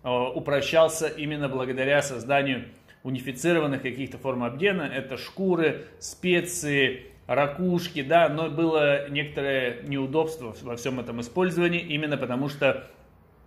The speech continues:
хранить это было неудобно, перевозить это было неудобно, ликвидность была низкая, потому что уже в соседнем регионе, там где-нибудь за сто, там, двести километров,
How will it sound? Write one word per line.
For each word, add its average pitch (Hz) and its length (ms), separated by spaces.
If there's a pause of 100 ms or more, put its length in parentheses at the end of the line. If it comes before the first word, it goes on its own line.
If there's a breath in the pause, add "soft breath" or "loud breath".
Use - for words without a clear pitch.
(560)
хранить 165 460
это 120 180
было 117 240
неудобно, 151 640 (320 loud breath)
перевозить 160 520
это 117 160
было 117 200
неудобно, 151 720
ликвидность 156 580
была 143 280
низкая, 165 520
потому 131 340
что 143 200
уже 135 340
в 151 40
соседнем 147 520
регионе, 143 460
там 123 140
где-нибудь 131 240
за 131 120
сто, 151 320
там, 123 240
двести 139 380 (680 loud breath)
километров, 143 600